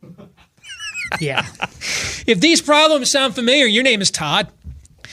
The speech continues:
Speaker 2: Uh, you could be like <laughs> millions of Americans,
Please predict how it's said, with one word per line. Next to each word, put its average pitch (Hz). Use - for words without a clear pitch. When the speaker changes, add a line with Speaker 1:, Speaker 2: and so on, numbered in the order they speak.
Speaker 2:
Uh, 220
you 254
could 285
be 277
like 269
<laughs> -
millions 202
of 247
Americans, 285